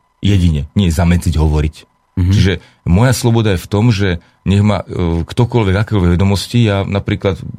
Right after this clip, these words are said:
Speaker 1: ne-, nechápem, čo je to väčšia vedomosť, pre mňa je toto všetko manipulácia, rozprávka.
Speaker 2: Mhm.
Speaker 1: Takže nech má akokoľvek, kdokoľvek, akékoľvek vedomosti,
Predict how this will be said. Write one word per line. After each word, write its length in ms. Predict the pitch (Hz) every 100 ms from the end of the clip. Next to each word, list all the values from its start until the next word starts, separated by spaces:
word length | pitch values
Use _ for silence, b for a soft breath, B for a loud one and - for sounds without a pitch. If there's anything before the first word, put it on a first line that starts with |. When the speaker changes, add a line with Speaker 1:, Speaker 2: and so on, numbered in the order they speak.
| - - - - -
Speaker 1:
ne-, 400 | 92 92 107 123
nechápem, 680 | 107 123 110 92 - 92 87
čo 100 | -
je 80 | 92
to 80 | 90
väčšia 380 | 82 85 101 85
vedomosť, 600 | 87 95 113 - - _ _ b b
pre 180 | 92 95
mňa 120 | 104
je 80 | 92
toto 120 | -
všetko 240 | 95 120
manipulácia, 560 | 95 110 113 92 87 -
rozprávka. 560 | 87 - 95 92 98 101
Speaker 2:
Mhm. 80 | 113 B B
Speaker 1:
Takže 220 | - 95 98
nech 160 | 113
má 140 | 127 113
akokoľvek, 680 | - 127 123 131 120 101 92
kdokoľvek, 680 | - 92 113 - 127 95 82 -
akékoľvek 880 | 123 156 - 123 - 117 107 90 90
vedomosti, 680 | 82 85 85 78 - - 82